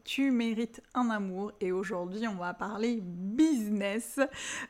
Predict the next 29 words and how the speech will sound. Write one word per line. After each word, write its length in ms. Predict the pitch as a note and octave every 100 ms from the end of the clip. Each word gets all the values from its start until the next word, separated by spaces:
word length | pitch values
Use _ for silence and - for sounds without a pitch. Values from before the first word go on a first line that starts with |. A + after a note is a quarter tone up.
| -
euh, 220 | E3+ F#3
plus 200 | F#3 C4+
précisément 600 | - B3+ A#3 G#3 G#3 A#3
on 40 | A3+
va 100 | G3
parler 260 | F#3+ G#3
de, 300 | G#3 F#3+ F3+
du 160 | F3+ F3+
lancement, 720 | F#3+ G#3+ A#3+ - A#3 A#3 A#3 F3+
euh, 400 | F3 E3+ D#3+ D3+
de, 420 | F3 E3 D3+ D3
de 80 | -
son 220 | - F#3+
entreprise, 600 | C4 - G#3+ - A3 G#3
du 160 | F#3 A3
lancement 380 | F#3 F#3+ C4
de 60 | C4
son 240 | - E3+
projet 420 | D#3 - D4+ C4 G#3+
pro 320 | - G#3+ -
ou 120 | F3+
du, 120 | E3
so-, 220 | E3 F3+ -
du 160 | F3
lancement 300 | F#3 F#3+ C4+
de 80 | B3
son 220 | - D#3+
side 320 | D#3+ - D4+ C#4
project. 520 | - F#3+ E3+ -